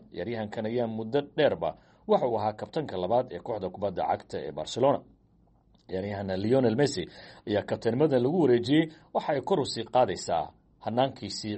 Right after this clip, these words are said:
ciyaaryahanimo iyo weliba guulihii uu kooxda kubadda cagta ee Barcelona gaarsiin jiray. Kulankii ay kooxda kubadda cagta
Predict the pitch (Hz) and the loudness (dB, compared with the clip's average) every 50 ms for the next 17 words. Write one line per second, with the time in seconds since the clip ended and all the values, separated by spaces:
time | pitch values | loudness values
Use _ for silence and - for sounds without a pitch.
0 | - - 101 101 95 92 92 95 98 101 104 107 113 123 151 147 127 120 120 120 | -8 -6 -4 -2 -2 -2 -2 -4 -6 -6 -6 -4 -2 -2 0 0 2 4 4 6
1 | 127 147 156 139 104 85 76 - - - _ _ _ _ _ _ _ _ _ _ | 6 6 4 4 4 2 -2 -6 -10 -14 _ _ _ _ _ _ _ _ _ _
2 | _ - _ _ _ _ _ _ _ _ _ _ _ _ - 110 123 156 180 123 | _ -20 _ _ _ _ _ _ _ _ _ _ _ _ 0 4 4 6 6 4
3 | 101 98 101 95 - - 135 110 104 95 90 - 120 127 120 101 101 120 139 - | 2 0 -2 -4 -2 -2 0 0 0 -2 -2 0 0 0 2 4 4 2 2 0
4 | - 107 90 85 87 85 - - 104 92 101 101 87 80 82 90 101 95 - - | -2 -6 -2 0 -2 -2 -2 -4 -6 -4 -2 -2 -4 -4 -6 -4 -2 -2 0 -2
5 | 147 127 107 101 - - 262 240 190 185 - 196 156 123 - - 196 151 131 127 | -2 -2 -2 -2 0 2 4 4 4 2 0 -2 -2 -2 -2 -2 -2 -2 -2 -2
6 | 143 160 160 135 135 151 156 - 175 | 0 0 2 4 2 2 2 0 -2